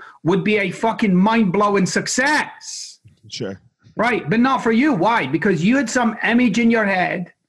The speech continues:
Speaker 1: that you used to kind of, whatever, motivate yourself and get yourself going. But for you, that image wasn't so much an image. It was something you cashed all your chips in on. You did, it wasn't strictly for motivation.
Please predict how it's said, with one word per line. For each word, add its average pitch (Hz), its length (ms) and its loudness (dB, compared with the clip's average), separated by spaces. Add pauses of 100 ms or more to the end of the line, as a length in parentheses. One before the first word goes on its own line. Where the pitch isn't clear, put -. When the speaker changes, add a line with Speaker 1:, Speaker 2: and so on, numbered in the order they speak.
(640)
Speaker 1:
that 170 140 2
you 202 160 2
used 240 540 2
to 196 80 -2
kind 196 160 -2
of, 180 120 -4
whatever, 196 320 0
motivate 190 480 0
yourself 185 360 -2
and 170 80 2
get 190 100 0
yourself 175 280 0
going. 170 440 0 (680)
But 208 240 -2
for 196 100 -2
you, 269 500 2
that 202 240 0
image 226 540 0 (440)
wasn't 247 340 0
so 226 100 0
much 208 220 0
an 160 200 -2
image. 214 360 2
It 170 80 0
was 160 160 -2
something 233 380 2
you 185 120 0
cashed 190 380 -4
all 190 160 0
your 135 80 0
chips 233 400 -6 (300)
in 208 160 2
on. 147 200 0
You 170 80 0
did, 220 160 0
it - 100 0
wasn't 220 420 0
strictly 190 480 -2
for 151 120 -2
motivation. 170 1120 -2